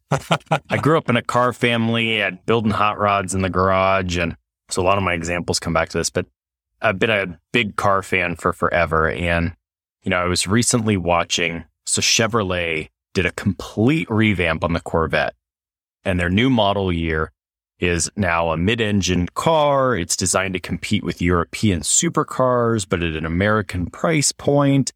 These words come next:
And they really wanted to just completely revamp the platform. And I was watching a video where they were interviewing some of the engineers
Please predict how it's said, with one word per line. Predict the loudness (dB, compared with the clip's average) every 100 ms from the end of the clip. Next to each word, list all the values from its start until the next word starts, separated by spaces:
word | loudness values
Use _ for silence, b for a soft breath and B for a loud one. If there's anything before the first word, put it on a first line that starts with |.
| -2
And | 0 2 0 -4 -10 _ _ _ _ _ _
they | -2
really | 0 2 2 2
wanted | 2 2 0 -2
to | -2
just | -2 0
completely | -2 -2 -2 -2 2 0
revamp | 2 0 0 -2 -4 -8
the | -10
platform. | -2 -2 -2 -6 -8 -8 -12 _ _ _ _ _ -4
And | -2
I |
was | -2 0
watching | 0 0 0 2
a | 0
video | 0 0 2 2 0 0 -2 -2
where | 0
they | 2
were | 0 0
interviewing | 0 2 2 2 2
some | 2 0
of | 0
the | 0
engineers | 0 2 2 0 0 -2 -2 -4